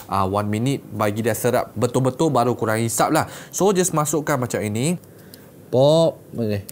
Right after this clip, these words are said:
Flavornya untuk coils, honestly, dia tak boleh tahan macam mesh coils disposable. Korang letak seminggu ataupun dua minggu tak hisap, kadang-kadang korang nak hisap balik,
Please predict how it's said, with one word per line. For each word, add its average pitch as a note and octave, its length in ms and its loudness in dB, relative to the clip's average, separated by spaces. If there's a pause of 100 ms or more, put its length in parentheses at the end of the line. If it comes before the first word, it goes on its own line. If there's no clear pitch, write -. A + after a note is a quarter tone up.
Flavornya G3+ 800 4
untuk E3 400 0
coils, - 480 0 (160)
honestly, F3+ 560 2 (320)
dia G#3+ 160 2
tak C#3 240 0
boleh D#3 160 2
tahan D#3 400 2
macam D3 400 2 (240)
mesh C#3+ 240 0
coils C#3 320 2
disposable. C3 720 0 (320)
Korang C3 320 2
letak - 400 0
seminggu D3 720 0
ataupun C3+ 480 0
dua C3+ 160 4
minggu C#3 320 0
tak A2+ 160 0
hisap, B2+ 320 0
kadang-kadang C#3 400 -2
korang C3 240 0
nak A#2 160 0
hisap B2 240 -2
balik, D#3 320 2